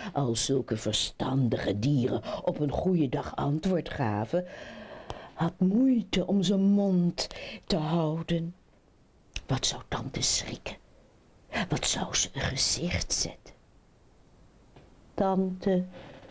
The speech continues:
lodderig kijkend, knikkebolde even. Maar de pukken, de dikke pukken, onrustig door neefje in de alkoof,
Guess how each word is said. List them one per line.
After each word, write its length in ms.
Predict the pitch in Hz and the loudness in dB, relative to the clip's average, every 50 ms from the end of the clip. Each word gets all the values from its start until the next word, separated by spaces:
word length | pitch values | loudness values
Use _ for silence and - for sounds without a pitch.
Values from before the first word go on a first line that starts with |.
| - - | -20 -4
lodderig 640 | - - 175 180 180 180 175 190 175 180 180 180 - - - _ - | 0 2 4 4 4 4 2 2 0 0 -2 -2 -4 -10 -12 _ -6
kijkend, 760 | - - 170 170 170 170 165 - _ - 170 165 160 - - | -2 0 2 2 2 2 0 -2 _ -2 -2 -2 -2 -4 -10
knikkebolde 960 | - - 175 165 160 147 147 - - 160 147 143 147 147 143 147 147 143 135 | -4 -2 0 2 2 0 0 -2 -4 -4 -2 0 0 0 0 0 0 0 0
even. 560 | 78 98 147 151 151 151 151 - - - - - - _ _ _ _ - - - - - - - - - - - - - - _ - - | 0 2 0 0 0 -2 -4 -8 -10 -14 -14 -14 -20 _ _ _ _ -20 -20 -20 -20 -20 -20 -20 -20 -20 -20 -20 -20 -20 -20 _ -20 -2
Maar 220 | - 214 226 226 | 0 2 2 2
de 120 | 208 240 - - - | 0 -2 -4 -4 -6
pukken, 720 | - - 339 359 - - - - 156 110 113 139 156 160 - - | -2 0 0 0 -2 -4 -4 -2 -2 0 0 -2 -4 -6 -6 -2
de 200 | 160 170 185 185 | 0 0 0 2
dikke 340 | - 254 247 - - 220 - - - | 0 -2 0 0 -4 -4 -4 -6 -6
pukken, 460 | - - 339 330 - - 202 185 - | -4 -2 -2 -2 -2 -2 -2 0 0
onrustig 720 | - 233 226 220 214 233 254 294 311 - - - - 247 220 | 0 0 2 2 2 2 2 2 0 0 -4 -2 -2 -2 -2
door 360 | - 190 202 214 208 196 - - - - - - - - - - | -2 -2 0 0 0 -2 -4 -10 -16 -18 -16 -16 -16 -16 -8 0
neefje 580 | - 208 214 240 262 269 269 - - - - | 2 4 6 6 4 2 2 0 -4 -4 -2
in 140 | - 202 202 | 0 0 0
de 100 | 180 190 | 0 0
alkoof, 760 | - 165 185 180 185 - - 349 370 403 415 415 - - - | 0 0 -2 -2 -4 -2 0 2 2 2 2 0 -2 -8 -12